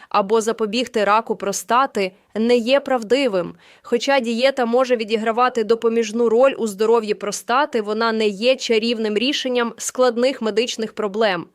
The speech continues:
Розглядаючи загальну картину здоров'я чоловіків,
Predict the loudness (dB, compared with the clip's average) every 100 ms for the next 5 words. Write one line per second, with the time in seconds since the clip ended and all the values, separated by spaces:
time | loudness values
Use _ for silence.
0 | _ 2 2 2 0 2 2 2 0 0
1 | 2 2 0 0 -4 -2 0 0 0 0
2 | 4 4 4 -2 -4 -2 -2 -6 -2 -4
3 | -4